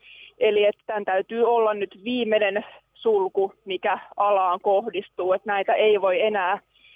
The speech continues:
enää järjestää niin, että mitään tapahtumia ei voi pitää, ja että rajoitukset pitäisi poistaa välittömästi. Alan ihmiset haluaa päästä töihin ja, ja ihmiset, ihmiset, tota, yleisöt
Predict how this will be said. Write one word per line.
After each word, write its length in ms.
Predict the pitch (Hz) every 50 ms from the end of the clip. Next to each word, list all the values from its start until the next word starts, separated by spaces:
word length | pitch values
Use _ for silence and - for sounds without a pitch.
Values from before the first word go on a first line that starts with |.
| _ _ _ _ _ _ -
enää 280 | - 277 302 311 294 277
järjestää 680 | 262 285 285 285 277 269 240 233 - - - 226 214
niin, 200 | 220 226 233 226
että 220 | 208 208 - 220 214
mitään 360 | 220 226 220 233 220 214 214
tapahtumia 680 | 233 226 226 - 214 214 - - 220 202 196 202 202
ei 200 | 180 208 208 202
voi 160 | 180 185 196 - _ -
pitää, 640 | 277 285 277 _ - 254 226 226 214 202 208 226 - - _ _ _ _ _ _ _ -
ja 100 | 240 233
että 140 | 233 -
rajoitukset 480 | 262 240 220 233 - 190 - - - -
pitäisi 320 | - 254 - 254 269 - -
poistaa 460 | - 233 226 220 - - 240 220 220
välittömästi. 880 | 196 214 208 202 196 - - 208 190 196 185 202 - - _ - - 196 - - - - _ _ _ _ _ _ -
Alan 260 | - 214 190 175 175
ihmiset 340 | 196 240 226 233 233 262 -
haluaa 300 | - 247 233 233 220 220
päästä 360 | 220 - 196 185 - - - - -
töihin 520 | - 285 302 294 269 247 - 277 240 233 220
ja, 180 | 220 214 214 220 _ - - - - - - - - - _ - - -
ja 120 | 233 226
ihmiset, 480 | 226 220 220 - 226 214 - - 175 - - 233 -
ihmiset, 500 | 226 240 254 226 202 196 - 202 190 _ -
tota, 280 | 180 190 - - - 226 233
yleisöt 500 | 269 269 277 247 226 - 247 214 -